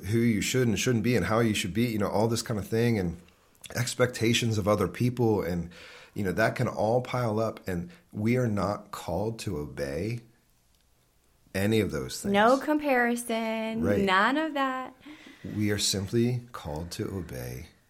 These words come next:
Speaker 1: Jesus.
Speaker 2: Right.
Speaker 1: Like, there's one person we serve. And that, for, for me, I think through the years, I've found such comfort in that. Like, the only thing I have to do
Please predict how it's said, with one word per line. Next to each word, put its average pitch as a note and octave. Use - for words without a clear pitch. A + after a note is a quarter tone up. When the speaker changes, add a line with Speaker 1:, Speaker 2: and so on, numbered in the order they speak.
Speaker 1:
Jesus. -
Speaker 2:
Right. F#3+
Speaker 1:
Like, F2
there's F#2+
one F#2
person G2+
we F#2
serve. -
And G2+
that, A2+
for, -
for -
me, A2
I F#2+
think G#2+
through G2+
the F2+
years, F2
I've F2+
found F2+
such -
comfort G2
in A#2
that. B2
Like, F2
the -
only A#2+
thing A#2+
I A2+
have G2+
to G2+
do E2